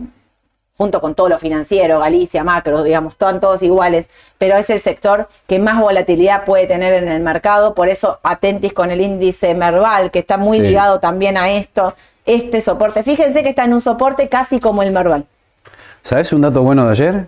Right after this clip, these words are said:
Speaker 1: Sí.
Speaker 2: El volumen, seis mil millones, el volumen más bajo de los últimos días.
Speaker 1: Esa
Speaker 2: Es una buena señal
Speaker 1: es
Speaker 2: esa.
Speaker 1: una muy buena señal.
Speaker 2: Es una buena señal, sí.
Speaker 1: Bien, Edu, bien, Edu. Ahí tenemos entonces los soportes dieciséis once y catorce veinte y la resistencia diecisiete ochenta.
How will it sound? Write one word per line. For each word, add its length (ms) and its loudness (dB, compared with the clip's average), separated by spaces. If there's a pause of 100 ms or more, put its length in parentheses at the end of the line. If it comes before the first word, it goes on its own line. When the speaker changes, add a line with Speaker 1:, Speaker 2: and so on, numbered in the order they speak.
(140)
Speaker 1:
Sí. 100 0
Speaker 2:
El 400 4
volumen, 540 2
seis 220 0
mil 420 4
millones, 640 2
el 100 4
volumen 360 4
más 120 2
bajo 300 0
de 80 2
los 140 0
últimos 320 2
días. 380 0 (560)
Speaker 1:
Esa 300 0
Speaker 2:
Es 220 2
una 160 0
buena 260 2
señal 340 2
Speaker 1:
es 120 2
Speaker 2:
esa. 100 2
Speaker 1:
una 80 2
muy 220 2
buena 240 2
señal. 320 0
Speaker 2:
Es 100 0
una 160 2
buena 320 2
señal, 340 2
sí. 120 -2
Speaker 1:
Bien, 180 0
Edu, 680 2
bien, 500 0
Edu. 420 2
Ahí 140 2
tenemos 320 2
entonces 260 0
los 140 0
soportes 500 0
dieciséis 720 0
once 480 0
y 80 -2
catorce 500 0
veinte 360 2
y 120 -2
la 120 2
resistencia 600 0
diecisiete 840 -2
ochenta. 580 -2